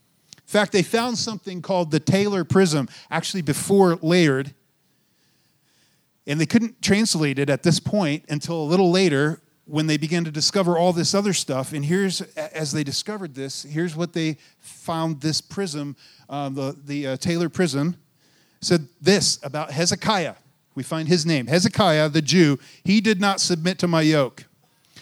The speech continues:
I laid siege to forty-six of his strong cities. This matches the Bible exactly. Walled forts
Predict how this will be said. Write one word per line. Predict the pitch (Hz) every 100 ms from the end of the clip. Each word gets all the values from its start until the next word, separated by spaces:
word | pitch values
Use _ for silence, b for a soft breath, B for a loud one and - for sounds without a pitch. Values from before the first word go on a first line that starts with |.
| b b
I | 165 185
laid | 185 190 147
siege | - 220 214 175
to | - 170
forty-six | - 190 208 202 - 185 147 - - - b b
of | - 139
his | 160 165
strong | - 170 165 175
cities. | 185 147 123
This | 147 -
matches | 151 151 160 -
the |
Bible | 135 143 143
exactly. | 147 117 139 139 139 120 113 B B B -
Walled | 135 160 196 190
forts | - 160 151 - -